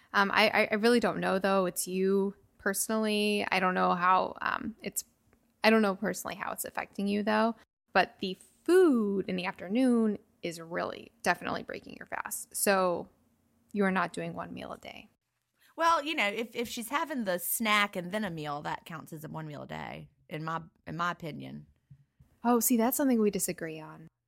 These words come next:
Speaker 2: Okay. Yeah,
Speaker 1: Because,
Speaker 2: I feel
Speaker 1: well,
Speaker 2: like
Speaker 1: she's
Speaker 2: as long
Speaker 1: having,
Speaker 2: as
Speaker 1: no, because she's having the,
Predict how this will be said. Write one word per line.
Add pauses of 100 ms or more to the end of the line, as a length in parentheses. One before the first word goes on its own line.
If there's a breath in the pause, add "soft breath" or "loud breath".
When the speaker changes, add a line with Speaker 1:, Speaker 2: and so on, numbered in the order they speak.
(120)
Speaker 2:
Okay.
Yeah,
Speaker 1:
Because,
Speaker 2:
I
feel
Speaker 1:
well,
Speaker 2:
like
Speaker 1:
she's
Speaker 2:
as
long
Speaker 1:
having,
Speaker 2:
as (360 loud breath)
Speaker 1:
no,
because
she's
having
the,